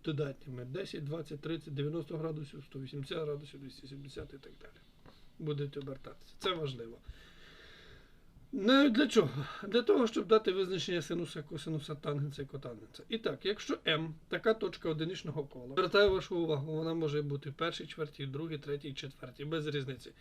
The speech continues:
Я зараз розглядаю просто в першій чверті, так співпало. І кут А О М дорівнює альфа, тоді я можу сказати, що косинусом кута альфа називають абсцису точки М, тобто її значення по осі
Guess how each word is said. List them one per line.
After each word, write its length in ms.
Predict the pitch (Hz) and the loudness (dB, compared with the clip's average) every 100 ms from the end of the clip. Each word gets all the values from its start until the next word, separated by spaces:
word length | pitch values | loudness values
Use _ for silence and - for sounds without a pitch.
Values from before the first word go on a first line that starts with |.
| - - - - | -20 -20 -16 0
Я 160 | 220 175 | 4 6
зараз 280 | 165 151 | 6 4
розглядаю 440 | 156 147 151 147 139 | 2 4 4 4 2
просто 300 | 135 131 143 | -2 -6 -6
в 60 | |
першій 280 | 139 127 - | -8 -10 -12
чверті, 360 | 151 165 165 139 | -2 -2 0 -4
так 180 | 143 - | -6 -12
співпало. 440 | - 131 - - - - - - - - - - - - | -12 -12 -12 -16 -18 -20 -20 -20 -20 -20 -20 -20 -14 -6
І 100 | 180 | -4
кут 320 | 233 202 - | 2 0 2
А 120 | 196 | 2
О 240 | 202 190 - | 4 2 6
М 220 | 170 156 | 6 6
дорівнює 580 | 143 160 170 151 143 123 - - | 4 4 4 2 0 -2 -8 -2
альфа, 540 | 135 127 120 - 151 - - - - - - | 2 2 -2 -8 -8 -8 -20 -20 -18 -16 -12
тоді 300 | - 175 185 | -4 -2 2
я 140 | 233 220 | 8 8
можу 280 | 214 185 175 | 8 2 0
сказати, 500 | - 170 151 139 139 | -4 -2 -2 -4 -6
що 200 | - 160 | -4 0
косинусом 640 | 220 190 165 156 - 151 | 4 4 2 -2 -2 -4
кута 280 | 160 - - | -4 -6 -2
альфа 300 | 226 233 - | -2 -2 -2
називають 420 | 165 151 160 160 | -2 0 0 -2
абсцису 560 | 165 139 - 175 202 - | -4 -8 -2 0 0 -4
точки 480 | - 160 151 - - - | -6 -6 -6 -8 -8 -4
М, 200 | 127 127 - - - | -4 -4 -12 -20 -14
тобто 280 | - 139 - | -8 -6 -4
її 200 | 143 147 | -2 -2
значення 640 | 139 139 143 156 208 208 262 - - - - - | -2 -2 -2 -4 -6 -6 -8 -14 -20 -20 -20 -12
по 260 | - 175 262 | -6 -4 -4
осі 320 | 139 - 151 | -10 -10 -12